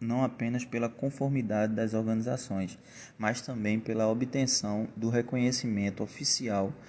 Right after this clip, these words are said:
por agências governamentais e organizações multilaterais, como as Nações Unidas. Considerando que a decisão de aplicar atividades relacionadas à C S R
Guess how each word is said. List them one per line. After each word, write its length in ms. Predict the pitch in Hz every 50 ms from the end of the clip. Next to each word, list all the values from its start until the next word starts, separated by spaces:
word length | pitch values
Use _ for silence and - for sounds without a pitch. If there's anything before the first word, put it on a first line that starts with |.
| - - - - _
por 140 | - 110 113
agências 600 | 113 110 104 101 101 104 110 123 123 - 113 113
governamentais 1040 | 107 107 110 110 117 117 110 104 104 104 107 104 - - - 90 95 101 110 - - - - - - -
e 120 | 113 120
organizações 840 | 120 123 120 127 123 127 123 127 123 123 - - 107 107 110 110 110
multilaterais, 1080 | - - 117 117 120 131 135 135 135 139 127 123 127 - 131 120 110 98 98 95 98 - - - - - - - - - - -
como 460 | - 117 117 113 117 123 127 127 - -
as 400 | 113 117 113 113 117 113 - -
Nações 500 | 107 113 117 113 113 - - 110 110 117
Unidas. 500 | 131 120 104 92 90 87 - - - - - - - - - - - - - - - - - - - - - - - - -
Considerando 920 | - 127 123 123 - 131 127 135 131 127 127 131 139 143 143 143 147 147 - - - - - - -
que 200 | - 113 104 101
a 80 | 98
decisão 520 | 101 101 117 117 - 117 110 110 120 123 127
de 80 | 131
aplicar 400 | 131 127 - 127 120 - 107 95
atividades 600 | 98 - - 107 107 110 98 98 104 101 101 110
relacionadas 880 | 120 120 107 107 113 - - 113 107 101 95 95 92 90 98 95 - - -
à 160 | - 98 98 104
C 380 | - - - - 110 110 113
S 360 | 113 107 107 104 - - 101
R 320 | 98 95 95 95 98 104